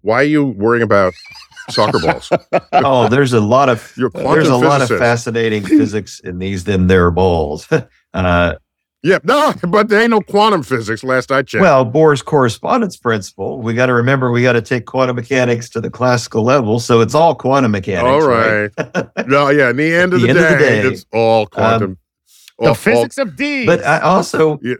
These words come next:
Speaker 2: I really think it's important to get a little bit of science on the sports pages. Uh, a lot of people who are interested in sports <laughs> may not get exposed to a lot of good science ideas.
Speaker 1: That's the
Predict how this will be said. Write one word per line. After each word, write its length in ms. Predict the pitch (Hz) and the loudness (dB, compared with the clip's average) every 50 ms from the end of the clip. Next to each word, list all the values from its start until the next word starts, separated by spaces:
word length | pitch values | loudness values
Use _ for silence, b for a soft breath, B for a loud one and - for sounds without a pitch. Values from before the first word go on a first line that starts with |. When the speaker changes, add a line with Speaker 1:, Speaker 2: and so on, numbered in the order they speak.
| - _ _ | -10 _ _
Speaker 2:
I 100 | 135 151 | 0 0
really 400 | 156 151 151 175 185 180 175 160 | 0 0 0 0 2 2 0 -2
think 220 | 139 - 156 143 - | -4 -6 -10 -10 -10
it's 160 | 135 127 - | -16 -10 -8
important 560 | 135 120 113 - 127 139 131 - 120 117 113 - | -8 -10 -8 -4 -4 -4 -4 -2 -4 -6 -4 -4
to 100 | 127 107 | -4 0
get 180 | 110 117 110 | 2 2 2
a 40 | 110 | 4
little 220 | 110 117 120 123 110 | 2 2 2 2 2
bit 180 | 107 113 107 | 2 2 0
of 80 | 107 98 | 0 -2
science 500 | - - 110 107 107 107 107 104 95 - | -4 -2 -2 0 0 0 -2 -2 -4 -4
on 160 | 107 104 98 | -6 -6 -4
the 80 | 98 92 | -6 -8
sports 420 | - - - 104 110 101 90 - | -8 -8 -6 -4 -4 -4 -4 -6
pages. 520 | - - 92 90 90 85 85 85 87 90 - | -2 0 0 0 0 -2 -2 -4 -4 -4 -2
Uh, 320 | - 95 95 92 92 92 | 0 2 2 4 4 4
a 60 | 92 95 | 4 4
lot 200 | 110 120 131 131 | 4 4 4 2
of 80 | 127 | 0
people 340 | - 131 131 123 120 127 113 | 0 -2 -2 -2 0 -2 -2
who 120 | 110 113 | 0 2
are 160 | 117 110 110 110 | 2 4 4 2
interested 360 | 113 120 117 104 - - 110 | 2 0 -4 -8 -8 -8 -10
in 80 | 101 | -10
sports 460 | 98 - - _ 143 117 110 113 113 - | -10 -16 -10 _ -2 -2 -2 -2 -4 -6
<laughs> 40 | - | -8
may 60 | 127 | -6
not 300 | 123 147 147 131 123 113 | -2 0 0 0 0 2
get 160 | 117 127 117 | 0 0 0
exposed 520 | 120 117 - - - 120 120 120 113 - - | 0 -4 -4 -2 0 2 2 2 0 -2 -2
to 100 | 117 104 | -2 -2
a 40 | 101 | 0
lot 160 | 101 98 95 | -2 -2 -2
of 120 | 95 98 | -2 -4
good 140 | 98 98 92 | -4 -8 -8
science 400 | - - 101 95 95 95 95 92 | -6 -4 -2 0 0 0 0 -2
ideas. 520 | 98 98 98 95 98 98 92 90 90 87 - - | -2 -2 -2 -2 0 2 2 2 0 -2 -4 -2
Speaker 1:
That's 200 | 120 131 123 - | -2 -2 -2 0
the 100 | - 175 | 0 0